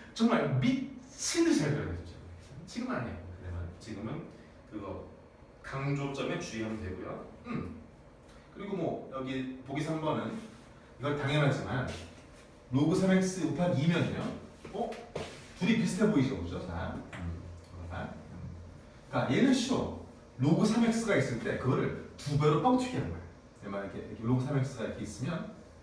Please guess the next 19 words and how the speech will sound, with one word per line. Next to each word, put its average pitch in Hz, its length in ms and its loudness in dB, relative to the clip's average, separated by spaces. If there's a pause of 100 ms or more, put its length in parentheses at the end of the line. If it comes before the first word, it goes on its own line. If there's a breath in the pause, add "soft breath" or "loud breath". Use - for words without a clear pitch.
(520)
어, 87 160 -10
걔보다 95 580 -2 (1500)
트와이스가 226 520 4
되는 117 160 0
게 104 100 -2
바로 107 380 -2
이 165 160 4
로그 131 180 6
삼 135 180 -2
엑스인데, - 600 -6 (480 loud breath)
얘도 135 120 6
선생님 226 300 2
똑같지 294 240 2
않나요? 123 280 2
라고 123 120 -2
할 - 60 0
수 - 120 -4
있어요, - 220 -8
공식상. - 460 0